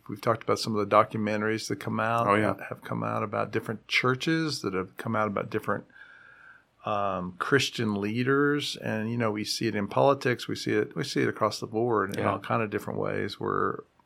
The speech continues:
Speaker 1: there's a leader and then there's, you know, some, something revealed or, or that sort of thing.
Speaker 2: Mm-hmm.
Speaker 1: So I think,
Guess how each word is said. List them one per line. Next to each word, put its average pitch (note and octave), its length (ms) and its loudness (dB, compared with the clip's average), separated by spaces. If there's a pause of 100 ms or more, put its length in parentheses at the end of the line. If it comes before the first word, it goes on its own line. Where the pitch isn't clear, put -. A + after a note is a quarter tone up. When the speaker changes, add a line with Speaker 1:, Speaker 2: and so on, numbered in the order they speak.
Speaker 1:
there's G2+ 200 -6
a G2+ 60 -4
leader C#3 540 8
and G#2+ 180 0
then G2+ 140 -2
there's, G2 500 -6 (880)
you - 80 -6
know, G2 80 -4
some, G#2 720 -6
something A2 460 -6
revealed G2+ 960 0
or, G1+ 300 0
or G1+ 160 0
that - 180 -4
sort - 200 -6
of - 140 -6
thing. A2 120 -6 (200)
Speaker 2:
Mm-hmm. G#2 280 -8 (560)
Speaker 1:
So C3 160 4
I C3+ 120 8
think, C#4+ 320 4